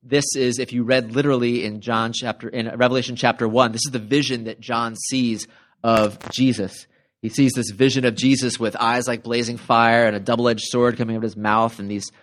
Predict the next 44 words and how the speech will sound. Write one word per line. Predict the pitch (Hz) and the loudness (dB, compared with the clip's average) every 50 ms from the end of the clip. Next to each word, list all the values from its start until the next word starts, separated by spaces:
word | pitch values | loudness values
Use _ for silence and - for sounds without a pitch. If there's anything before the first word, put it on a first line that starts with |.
| _ _ | _ _
stars | - - - 123 120 123 120 113 120 | -14 -4 0 2 4 4 4 2 0
in | 113 | -4
his | 107 104 | -4 -2
right | 110 113 107 | -2 -2 -2
hand. | 123 127 123 117 | -2 -4 -4 -4
And | 113 123 | -4 0
all | 131 151 190 196 | 2 2 2 2
of | 151 | 2
it | 147 | -2
is | 131 120 | -4 -6
meant | 135 135 - | -8 -10 -8
to | 131 | -6
signify | 120 - 156 160 151 135 - - 98 90 90 | -4 -4 -4 -4 -4 -6 -6 -4 -4 -4 -4
things. | - - 87 85 95 | -6 -10 -16 -18 -20
This | - 107 113 | -20 -20 -20
is | 110 104 110 | -20 -16 -6
not, | 120 135 147 143 135 120 - - - - - _ _ - | 0 2 4 4 4 2 -2 -6 -12 -20 -20 _ _ -6
I | 107 | -4
believe, | 104 117 113 113 113 110 107 - _ _ _ | -4 -2 -2 -2 -2 -2 -4 -6 _ _ _
how | _ 131 131 131 | _ 2 4 4
we're | 135 127 | 4 2
gonna | 131 123 | 0 -4
see | 120 - - 143 135 131 | -4 -4 -2 -2 -2 -2
Jesus | 120 135 139 135 127 131 117 | 0 0 0 0 0 -2 -4
on | 123 113 113 | -4 -4 -2
that | 117 117 - 123 110 | -2 -4 -4 -4 -2
day | 139 143 147 135 | 0 0 0 0
when | 123 120 117 | -2 -4 -6
we're | 117 117 | -8 -10
in | 113 104 | -12 -8
heaven, | - 143 160 147 123 120 117 113 113 - _ _ _ _ _ _ | -4 -2 -2 0 -2 -2 -4 -6 -10 -14 _ _ _ _ _ _
coming | 139 127 131 131 | -8 -6 -6 -8
in | 120 | -8
to | 120 | -8
give | 120 131 117 | -8 -8 -8
him | 117 | -8
a | 117 | -10
side | 117 - 139 131 127 127 123 | -8 -4 -2 0 0 0 0
hug | 123 120 117 110 104 | -2 -4 -4 -4 -8
so | - | -12
that | 107 95 | -12 -10
we | 104 110 | -10 -8
don't | 120 117 117 120 117 | -8 -8 -8 -8 -8
get | - 117 110 113 - | -6 -4 -4 -4 -6